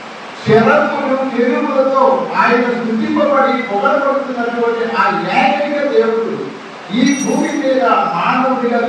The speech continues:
జన్మించడానికి ఒక సాధారణమైన మానవుడి కంటే తక్కువ విధేయత గలవాడై ఆయన ఒక బీద కుటుంబం అయినటువంటి ఒక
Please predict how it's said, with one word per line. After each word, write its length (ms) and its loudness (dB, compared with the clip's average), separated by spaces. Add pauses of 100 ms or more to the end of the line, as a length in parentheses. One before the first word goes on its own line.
(120)
జన్మించడానికి 1080 -2 (720)
ఒక 120 2 (240)
సాధారణమైన 960 2 (220)
మానవుడి 600 2
కంటే 340 0 (220)
తక్కువ 460 -2 (120)
విధేయత 440 4 (100)
గలవాడై 580 4 (1080)
ఆయన 360 4 (880)
ఒక 140 2 (400)
బీద 340 0 (160)
కుటుంబం 480 0
అయినటువంటి 580 -2
ఒక 160 -2